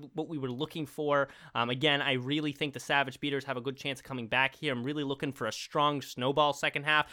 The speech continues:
I mean, I mean, we cannot forget. We can, I mean, all drama aside, 'cause you know the big things we're gonna talk about in a few minutes. You cannot neglect the fact that Snowstorm started in sixteenth place, fifteenth place, sixteenth place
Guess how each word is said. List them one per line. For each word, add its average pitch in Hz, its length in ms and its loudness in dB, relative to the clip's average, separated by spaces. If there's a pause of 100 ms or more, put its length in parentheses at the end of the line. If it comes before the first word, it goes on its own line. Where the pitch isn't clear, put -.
(100)
I 165 60 0
mean, 160 220 6
I 160 60 -2
mean, 151 200 2
we 208 100 4
cannot 151 520 4
forget. 117 420 0 (180)
We 214 200 4
can, - 240 -2
I - 20 -6
mean, 143 200 0 (500)
all 254 580 12
drama 190 460 6
aside, 143 500 6
'cause 131 180 -4
you 180 120 -2
know 185 340 8
the 147 60 4
big 156 220 2
things 143 260 0
we're 127 80 -4
gonna 120 160 -4
talk 160 260 4
about 123 240 2
in 107 60 -4
a - 40 -8
few 131 200 -4
minutes. 117 560 -2 (800)
You 208 240 6
cannot 185 680 4 (140)
neglect 156 580 2
the - 60 -8
fact 147 420 6
that 147 160 0
Snowstorm 226 720 4
started 302 640 8
in 302 240 2
sixteenth 277 640 0
place, - 300 6
fifteenth 254 500 0
place, 233 240 2
sixteenth 233 480 -4
place 226 400 -2